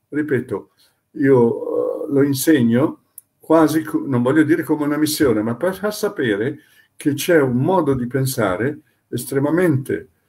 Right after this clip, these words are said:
costruttivo, questo è, che, eh, ci deriva dalla filosofia,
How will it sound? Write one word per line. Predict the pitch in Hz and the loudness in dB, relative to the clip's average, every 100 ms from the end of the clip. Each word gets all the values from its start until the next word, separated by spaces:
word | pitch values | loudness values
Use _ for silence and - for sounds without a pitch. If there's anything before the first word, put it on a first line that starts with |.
| _ _ - | _ _ -20
costruttivo, | - 170 - - 156 151 - 127 98 87 82 - _ | -2 0 0 -4 -6 -6 -6 -6 -6 -6 -8 -12 _
questo | - 127 127 - 98 | 0 0 0 -2 0
è, | 90 - - _ _ _ - _ _ | 0 -4 -10 _ _ _ -20 _ _
che, | - 156 156 151 - 131 131 | 0 6 6 4 0 -2 0
eh, | 131 | -2
ci | 131 | -4
deriva | 175 208 143 101 117 165 - | 2 4 4 2 0 0 -2
dalla | 160 160 | 0 2
filosofia, | 151 147 143 156 - - - - | 2 0 0 -2 -6 -10 -10 -14